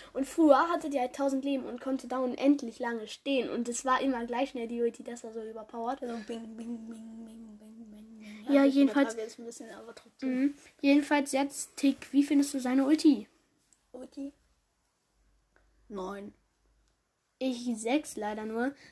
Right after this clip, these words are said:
Speaker 1: weil
Speaker 2: Nee, warte, acht, acht.
Speaker 1: Ja, ja, ich sechs. Sechseinhalb. Weil sie ist schon richtig O P.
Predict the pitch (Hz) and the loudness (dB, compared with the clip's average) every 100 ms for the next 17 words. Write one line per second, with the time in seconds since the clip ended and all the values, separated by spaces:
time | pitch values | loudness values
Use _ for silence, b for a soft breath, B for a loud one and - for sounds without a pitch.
0 | _ - 226 233 240 233 - - - 214 | _ -2 2 2 0 -6 -10 -14 -12 -14
1 | - _ _ _ - - _ _ _ - | -14 _ _ _ -20 -20 _ _ _ -6
2 | 240 220 214 - - - - 214 208 226 | -2 2 2 0 -10 -8 -2 -2 -2 -8
3 | 233 214 214 - - - _ _ _ 233 | -14 -18 -20 -18 -20 -20 _ _ _ -16
4 | - 214 214 214 214 _ _ _ _ _ | -14 -12 -8 -8 -10 _ _ _ _ _
5 | _ _ _ _ - 262 262 294 277 320 | _ _ _ _ 0 4 8 8 8 6
6 | 302 311 302 285 - 240 254 320 | 8 6 2 -4 -6 -6 -2 -2